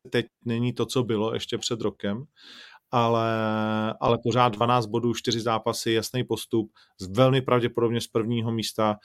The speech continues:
příspěvek do kasy, příspěvek do koeficientu, eh, všechno dobře.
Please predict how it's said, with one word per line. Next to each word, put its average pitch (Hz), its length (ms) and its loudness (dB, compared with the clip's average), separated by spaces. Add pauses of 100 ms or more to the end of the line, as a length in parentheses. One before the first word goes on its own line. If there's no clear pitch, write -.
(260)
příspěvek 123 560 2
do 113 100 0
kasy, 113 360 0
příspěvek 123 540 0
do 117 120 0
koeficientu, 110 880 0 (540)
eh, 104 1700 0
všechno 151 320 0
dobře. 214 260 0